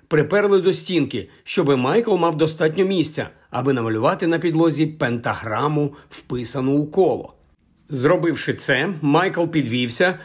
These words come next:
обтріпав крейду з колін, але раптом в кімнату увірвався Хаул. На його чорному костюмі біліли плями вапна. Софі і людину пса знову приперли до стінки,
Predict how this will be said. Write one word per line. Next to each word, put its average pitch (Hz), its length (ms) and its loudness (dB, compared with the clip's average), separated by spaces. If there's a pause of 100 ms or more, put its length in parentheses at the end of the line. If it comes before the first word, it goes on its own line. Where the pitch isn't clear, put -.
(120)
обтріпав 185 540 2
крейду 127 340 0
з 156 80 -2
колін, 226 380 2 (220)
але 139 300 2
раптом 196 520 0
в - 60 -10
кімнату 180 500 2
увірвався 156 580 2
Хаул. 139 540 0 (360)
На 127 120 -4
його 127 280 2
чорному 160 480 2
костюмі 160 600 0 (240)
біліли 165 540 4
плями 135 540 0
вапна. 151 560 -2 (400)
Софі 196 460 -2
і 165 80 4
людину 147 360 2
пса 214 320 0 (260)
знову 175 480 2
приперли 185 460 2
до 170 140 -2
стінки, 143 540 -2